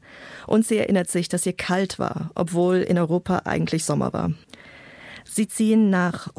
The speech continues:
Horen, eine Stadt am Eiselmeer, nördlich von Amsterdam.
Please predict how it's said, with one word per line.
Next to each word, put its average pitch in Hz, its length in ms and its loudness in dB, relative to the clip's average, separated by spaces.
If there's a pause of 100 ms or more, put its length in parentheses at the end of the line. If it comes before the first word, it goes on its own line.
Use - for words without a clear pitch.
Horen, 160 520 2
eine 185 180 2
Stadt - 360 -2
am 180 120 -2
Eiselmeer, - 560 -2 (160)
nördlich 180 380 0
von 160 100 -4
Amsterdam. 160 520 -4